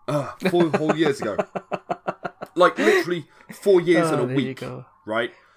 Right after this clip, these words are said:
Speaker 1: Um, was our first convention. And, and I was introduced to Hearthstone at that stage by, by, um, my, uh, co-writer on many, many of my projects, John. Uh, he's a
Speaker 2: All
Speaker 1: great
Speaker 2: right,
Speaker 1: guy.
Speaker 2: okay. Yeah,
Speaker 1: Um,
Speaker 2: yeah.
Speaker 1: and he introduced me to Hearthstone, and,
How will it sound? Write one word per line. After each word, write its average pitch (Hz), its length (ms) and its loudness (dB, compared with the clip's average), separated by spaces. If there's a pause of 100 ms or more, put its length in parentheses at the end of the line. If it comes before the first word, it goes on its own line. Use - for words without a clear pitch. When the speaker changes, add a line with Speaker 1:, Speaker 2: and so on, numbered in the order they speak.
(380)
Speaker 1:
Um, 123 400 0
was 139 160 -4
our 127 140 0
first 120 240 -6
convention. 120 480 -6
And, 135 260 -2
and 143 160 0
I 180 120 4
was 185 160 -6
introduced 151 400 -12
to 131 80 -12
Hearthstone 135 500 -4
at 110 140 -8
that 170 240 -2
stage 104 480 -10
by, 113 260 -4
by, 113 460 -4
um, 107 400 -6
my, 107 420 -6 (220)
uh, 104 160 -4
co-writer 147 640 -6 (480)
on 117 420 -4
many, 147 220 -6
many 120 240 -4
of 107 80 -6
my 107 120 -8
projects, 107 380 -12
John. 98 300 -6 (300)
Uh, 107 180 -4
he's 107 120 -6
a 156 40 0
Speaker 2:
All 147 60 2
Speaker 1:
great 127 100 0
Speaker 2:
right, 117 140 -4
Speaker 1:
guy. 101 80 -2
Speaker 2:
okay. 117 220 -6 (320)
Yeah, 139 180 0
Speaker 1:
Um, 123 160 2
Speaker 2:
yeah. 123 80 -6
Speaker 1:
and 165 140 0
he 240 100 -2
introduced 180 320 -10
me 170 100 -8
to 180 80 -12
Hearthstone, 170 540 -8
and, 170 240 -10